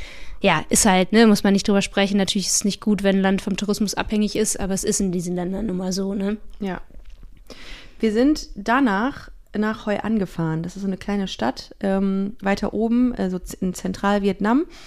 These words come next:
Speaker 2: Und haben da bei einer kleinen, äh, in einem kleinen Cottage gewohnt, beziehungsweise, nee, das war eine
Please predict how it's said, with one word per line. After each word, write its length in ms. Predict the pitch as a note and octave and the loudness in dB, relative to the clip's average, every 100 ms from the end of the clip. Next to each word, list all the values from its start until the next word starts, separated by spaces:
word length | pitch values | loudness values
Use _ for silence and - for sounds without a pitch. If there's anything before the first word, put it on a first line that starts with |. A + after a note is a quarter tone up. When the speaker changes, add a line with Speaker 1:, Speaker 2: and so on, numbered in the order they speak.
| - - - | -18 -20 -4
Speaker 2:
Und 580 | A3 A3 A3 A3 - - - - - - - | 4 4 4 2 -2 -12 -20 -20 -18 -18 -14
haben 280 | - A#3 B3 | -6 0 2
da 160 | G#3 A3 | 2 2
bei 120 | G#3+ | 0
einer 240 | G3+ G3 | 0 -4
kleinen, 880 | G3+ - G3 G3 G3+ G3+ G3+ G3+ G#3 | -4 -4 0 0 0 0 -2 -4 -4
äh, 240 | F#3+ F#3 F#3 | -4 -2 -2
in 80 | |
einem 160 | F#3+ F#3+ | -2 -4
kleinen 300 | - G3 F#3+ | -4 -4 -4
Cottage 460 | - A3 - - - - - - | -6 -8 -8 -12 -14 -16 -20 -10
gewohnt, 500 | E3+ D#3+ D#3+ D#3+ E3 | -8 -8 -6 -4 -4
beziehungsweise, 440 | F3 - F3+ F#3 F3 | -6 -6 -4 0 2
nee, 100 | F3+ | 2
das 160 | D#3 | 2
war 60 | F3 | 0
eine 220 | E3 E3 | 2 0